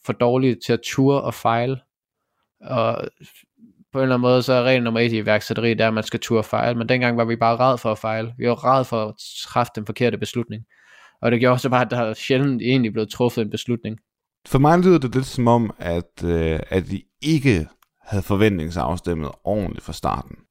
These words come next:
Speaker 2: Altså, om end der er, om, om der er Søren, for måske, I havde måske lidt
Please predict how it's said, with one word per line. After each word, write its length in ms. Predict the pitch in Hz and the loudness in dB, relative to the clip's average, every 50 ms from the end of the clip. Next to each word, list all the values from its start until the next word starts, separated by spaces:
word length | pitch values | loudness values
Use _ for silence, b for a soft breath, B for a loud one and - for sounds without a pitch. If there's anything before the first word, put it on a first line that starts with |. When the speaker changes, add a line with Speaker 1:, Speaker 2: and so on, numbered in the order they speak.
| _ _ _ _ _ _ _ _ _ _ | _ _ _ _ _ _ _ _ _ _
Speaker 2:
Altså, 200 | 127 127 110 120 113 | -2 0 2 2 0
om 380 | 98 - - 101 110 110 113 | 0 0 0 0 0 2 2
end 320 | 117 123 131 131 135 131 131 | 0 0 0 -2 -2 -4 0
der 120 | - 104 | 2 2
er, 240 | 98 98 101 101 98 | 2 4 2 2 0
om, 280 | - 67 69 95 95 | 0 -2 -4 -4 -4
om 160 | - 95 101 95 | -4 -6 -4 0
der 100 | - 95 | 0 0
er 100 | 92 92 | 2 0
Søren, 400 | - - 127 127 147 175 180 165 | 0 0 0 2 2 2 0 -2
for 60 | 160 | -2
måske, 300 | 147 143 139 131 - - | -2 -2 -4 -4 -2 0
I 40 | 143 | 2
havde 240 | 135 143 131 127 | 4 4 4 4
måske 320 | 131 131 120 - - 113 101 | 4 2 0 0 -2 -2 0
lidt 180 | 95 98 92 | 0 -2 -4